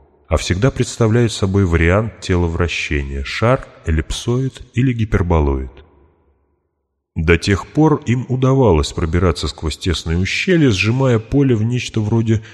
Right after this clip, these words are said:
сплющенного стратостата, разумеется, невидимого. Но сейчас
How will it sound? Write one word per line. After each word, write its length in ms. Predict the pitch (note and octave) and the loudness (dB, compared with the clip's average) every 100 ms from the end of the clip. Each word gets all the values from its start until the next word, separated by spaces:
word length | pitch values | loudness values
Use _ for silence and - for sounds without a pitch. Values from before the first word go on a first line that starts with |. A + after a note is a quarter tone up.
| - | -14
сплющенного 840 | - - D3+ C3 - - A2+ A2 | -12 -2 2 2 0 -2 -2 0
стратостата, 880 | G#2+ - - A2 A2+ - F#2 C#2+ - | -2 -4 -8 -6 -6 -4 0 0 0
разумеется, 580 | D2+ D2 E2 D2 C#2+ - | -4 -2 -2 -2 -4 -4
невидимого. 680 | E2 F#2 C#2+ C#2 C2+ C2+ - _ _ _ _ _ _ _ - | -2 -2 -4 -6 -10 -12 -14 _ _ _ _ _ _ _ -2
Но 180 | F2 F#2+ | 0 2
сейчас 840 | - F#2+ - C3 D3 D#3 - | 0 -4 0 2 2 0 -6